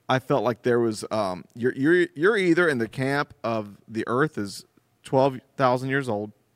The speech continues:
or you, uh, just are a, a heathen that believes in the Big Bang and it's millions of years old. And now I just think, I, I think the, the world's big enough for both. I, th-, I believe in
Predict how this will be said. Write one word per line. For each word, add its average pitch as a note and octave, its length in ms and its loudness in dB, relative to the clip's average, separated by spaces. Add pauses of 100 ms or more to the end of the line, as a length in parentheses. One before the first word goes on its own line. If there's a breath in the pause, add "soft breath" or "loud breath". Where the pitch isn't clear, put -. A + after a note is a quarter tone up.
(680 soft breath)
or A2+ 240 4
you, A#2+ 560 0 (160)
uh, G#2 380 -2
just A2 340 -10
are G#2 300 0
a, - 100 -4
a G#2 120 -4
heathen A2 400 -4
that G#2+ 100 -2
believes A2 260 -4
in G#2 60 -10
the G2+ 80 -8
Big G2+ 220 -6
Bang G#2 320 -6
and G2 100 -10
it's G#2+ 120 -14
millions G#2 300 -6
of G2 80 -14
years G#2 240 -6
old. G2+ 300 -6
And F#2 120 -12 (360 loud breath)
now E3 280 -4
I G2+ 160 -2
just B3+ 240 -6
think, G#2+ 320 -6 (280)
I, C3 200 -8
I A#2+ 80 -6
think F#3 280 -8
the, A#2+ 260 -4
the A2+ 100 -6
world's A#2 340 -4
big A#2 200 -2
enough B2 220 -4
for G2+ 120 -12
both. G#2+ 520 -6 (220)
I, A#2 120 -10
th-, - 180 -20
I G#2+ 100 0
believe A2+ 400 -2
in G#2+ 240 -8